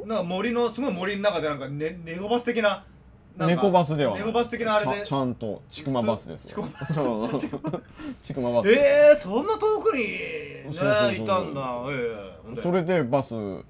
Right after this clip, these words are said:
Speaker 2: で、ちょうど学校が早く終わったのかな。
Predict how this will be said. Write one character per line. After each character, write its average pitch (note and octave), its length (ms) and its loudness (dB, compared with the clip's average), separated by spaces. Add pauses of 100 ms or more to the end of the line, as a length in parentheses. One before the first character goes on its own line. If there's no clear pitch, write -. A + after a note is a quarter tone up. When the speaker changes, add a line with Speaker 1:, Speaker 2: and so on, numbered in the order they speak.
(280)
Speaker 2:
で、 E3 300 0 (340)
ち - 160 -8
ょ D#4 280 -2
う - 20 -4
ど A3+ 380 0 (720)
学 E3 280 -6 (160)
校 G#4 280 -2
が G4+ 80 -6
早 A#4 240 -10
く - 100 -10
終 C3+ 120 -2
わ A2+ 80 0
っ - 60 -12
た G#2+ 100 -6
の F2+ 80 -8
か D#2 100 -10
な。 D2+ 60 -10